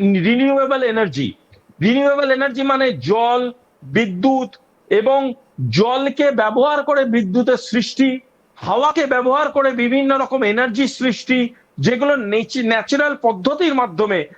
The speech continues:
আমরা কিভাবে এনার্জিকে জেনারেট করব এবং সেই এনার্জিটাকে কিভাবে মানুষের ব্যবহারে নিয়ে যাব, সেটাই হচ্ছে ভারতবর্ষের আগামী, আহ, চিত্র। এবং সেই চিত্রটাকে তৈরি করার জন্যে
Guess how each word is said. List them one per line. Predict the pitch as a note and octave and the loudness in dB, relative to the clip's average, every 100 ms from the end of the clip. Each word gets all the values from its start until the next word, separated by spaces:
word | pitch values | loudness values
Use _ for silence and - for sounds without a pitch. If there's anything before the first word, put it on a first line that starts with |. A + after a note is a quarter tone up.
| _ - | _ -4
আমরা | G3+ A#3+ C#4+ D4+ | -2 -2 -2 -2
কিভাবে | - A#3+ B3 C4+ C#4+ | -2 0 0 0 0
এনার্জিকে | A3+ A#3 B3+ A#3 C4+ C4+ | 0 0 -2 -2 -2 -2
জেনারেট | C3 G3+ A#3+ C#4+ C#4+ | 0 0 0 0 -2
করব | - G#3+ D#3+ C#3 - - - | -2 0 0 -2 -4 -12 -2
এবং | G#3 C4+ | 0 0
সেই | - C4 C#4 B3 | -2 -4 -2 -2
এনার্জিটাকে | B3 A#3+ C4+ C#4+ C#4+ D4 | -2 -2 -2 -2 -4 -6
কিভাবে | A#3 A3 C4+ C#4 | -4 -2 0 0
মানুষের | A3 A#3 C4+ C#4+ A#3 | -2 -2 0 0 0
ব্যবহারে | G3+ A3 C4+ C4+ | 0 2 0 0
নিয়ে | A3+ C4+ C#4 | 0 0 0
যাব, | A#3+ G#3+ E3 - _ _ - | 0 0 -4 -8 _ _ -2
সেটাই | A#3+ C#4+ | 0 2
হচ্ছে | C#4 C#4 D4+ | 0 0 0
ভারতবর্ষের | C4+ G3 A#3+ B3 B3+ C4+ - D4 | 0 0 -2 -2 0 0 2 0
আগামী, | C#4+ G3 G#3+ G3+ B3+ C4+ D4 C#4+ - _ _ | 0 -2 -4 -2 -2 0 -2 -4 -12 _ _
আহ, | E3+ G3+ | -4 -2
চিত্র। | - C#4+ D4 - E3+ - - - _ - | 0 -2 -2 -4 -4 -4 -14 -20 _ -10
এবং | G3 C#4 | -4 -4
সেই | C#4+ B3+ C4 | -2 -2 -2
চিত্রটাকে | C#4+ - B3 - D4 D4 C#4+ | -2 -2 -4 -2 -2 0 -2
তৈরি | E4 A#3 A#3+ C#4 | -2 -2 -2 -2
করার | D#4 D4+ A3+ | 0 -2 0
জন্যে | C4+ A#3+ D#3 | -2 0 -2